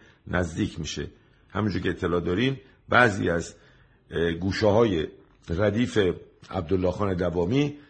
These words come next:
مستقیم از آوازهای طاهرزاده گرفته شده. این داستان خیلی جالبه که من اشاره کنم. استادم دوامی چنین نقل می‌کرد که یک روز که با جناب آقای برومند و حاج آقا محمد و سید حسین طاهرزاده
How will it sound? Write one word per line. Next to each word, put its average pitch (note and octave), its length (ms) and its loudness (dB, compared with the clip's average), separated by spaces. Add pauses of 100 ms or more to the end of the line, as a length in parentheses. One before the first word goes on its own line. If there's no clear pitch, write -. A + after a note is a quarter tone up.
(160)
مستقیم G#2 600 0
از B2 320 0
آوازهای F2+ 480 0
طاهرزاده E2 520 -4
گرفته D#2+ 380 -6
شده. - 360 -8 (640)
این D3 140 0
داستان C#3 540 6 (260)
خیلی C3 320 2
جالبه A#2+ 360 4
که G2+ 120 -4
من G#2 280 2 (460)
اشاره G2 380 2
کنم. C3+ 400 2 (380)
استادم A#2 440 0
دوامی G#2+ 500 0 (320)
چنین B2 380 0
نقل G2 200 2
می‌کرد F#2+ 400 -2
که - 80 -4
یک A#2+ 180 0
روز C#3 260 -2
که A2+ 120 -2
با G2 380 0 (400)
جناب A2+ 320 0
آقای A2+ 220 2
برومند G#2 640 -2 (520)
و G2 60 2
حاج G#2 440 2
آقا F#2+ 140 0
محمد G#2 680 0
و F#2 100 -2
سید F#2+ 300 -2
حسین G#2 300 -2
طاهرزاده F#2 720 0